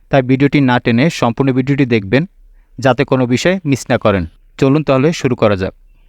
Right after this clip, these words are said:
আপনি যদি ইউরোপের দেশ মাল্টায় ওয়ার্ক পারমিট ভিসা পেতে চান, তাহলে আপনাকে প্রথমে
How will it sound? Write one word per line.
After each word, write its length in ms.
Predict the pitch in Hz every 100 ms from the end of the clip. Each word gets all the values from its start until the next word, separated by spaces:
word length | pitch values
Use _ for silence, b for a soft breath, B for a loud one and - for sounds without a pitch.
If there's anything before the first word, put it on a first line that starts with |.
| _ _ -
আপনি 260 | 127 - 151
যদি 320 | 143 113 143 -
ইউরোপের 420 | 139 147 156 117
দেশ 260 | 120 - -
মাল্টায় 400 | 120 117 104 123 156
ওয়ার্ক 220 | 127 123
পারমিট 280 | - 151 151
ভিসা 280 | 127 135 131
পেতে 260 | - 110 110
চান, 300 | 113 139 190 _ - _ -
তাহলে 300 | 131 131 123
আপনাকে 360 | 110 127 -
প্রথমে 500 | 147 127 - 135 175